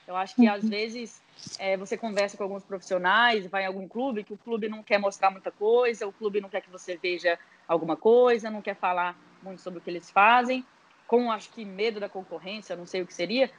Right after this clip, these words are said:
Speaker 1: mas, é, eu fiquei bem feliz em ir lá e,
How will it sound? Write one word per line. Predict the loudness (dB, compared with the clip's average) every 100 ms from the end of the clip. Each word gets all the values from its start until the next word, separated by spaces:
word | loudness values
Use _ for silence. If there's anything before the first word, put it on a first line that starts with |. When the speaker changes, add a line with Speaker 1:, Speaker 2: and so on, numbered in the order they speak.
| -20 _ -4
Speaker 1:
mas, | 0 2 0 -4
é, | -2 2 2 0 -2 -4 -6 -6
eu | -8
fiquei | -4 -2
bem | -2
feliz | -4 -6 -6 -10
em | -8
ir | -6 -2
lá | -2 -2 -4 -8
e, | -12